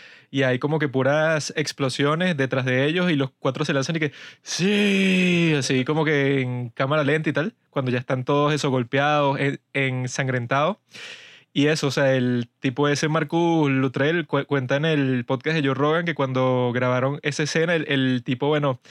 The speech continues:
tenía miedo por el bienestar de los dobles, porque él decía que, bueno, han grabado eso, pues, la misma caída de un barranco.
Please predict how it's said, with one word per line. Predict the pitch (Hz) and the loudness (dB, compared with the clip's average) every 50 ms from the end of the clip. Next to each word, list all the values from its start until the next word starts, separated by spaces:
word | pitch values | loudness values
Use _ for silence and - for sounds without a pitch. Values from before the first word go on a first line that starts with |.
| - - - - - _ | -20 -20 -20 -20 -18 _
tenía | - 143 131 131 131 131 | -4 -2 0 0 0 0
miedo | 131 143 151 151 151 156 160 156 151 151 156 160 165 156 | 0 -2 -2 -2 0 0 2 2 2 2 2 2 0 0
por | - 165 156 | 0 0 2
el | 147 139 131 127 123 120 120 113 | 2 2 2 2 2 0 0 0
bienestar | 120 131 127 127 123 - 135 127 127 | -2 -2 -2 -2 -2 -2 -2 0 0
de | 127 156 | 0 0
los | 160 151 135 | 0 0 2
dobles, | 131 135 143 151 160 190 196 _ _ _ | 2 2 2 2 0 -2 -4 _ _ _
porque | - 143 135 123 - 131 | -4 -4 -4 -2 -2 0
él | 131 123 123 131 135 139 143 139 | 0 0 0 0 0 0 0 -2
decía | 135 135 147 135 - 156 156 156 | -2 -4 -2 -2 0 0 0 0
que, | 147 151 | 0 0
bueno, | 147 147 147 139 | 0 2 2 2
han | 135 127 131 131 131 135 139 | 2 2 0 -2 -2 -4 -4
grabado | 139 143 151 151 151 151 156 156 156 | -2 0 2 2 2 2 2 2 0
eso, | 156 - 151 123 | 0 -2 -4 -2
pues, | 139 143 139 | -2 -2 0
la | 135 131 | 0 -2
misma | 123 123 131 131 143 151 160 160 156 143 - | -2 -2 -2 -2 0 0 0 0 0 0 0
caída | 143 135 135 131 135 143 151 | 0 0 2 2 2 2 2
de | 156 160 | 0 0
un | 156 151 | 0 0
barranco. | 156 151 165 165 156 143 131 | 0 0 0 0 0 0 -2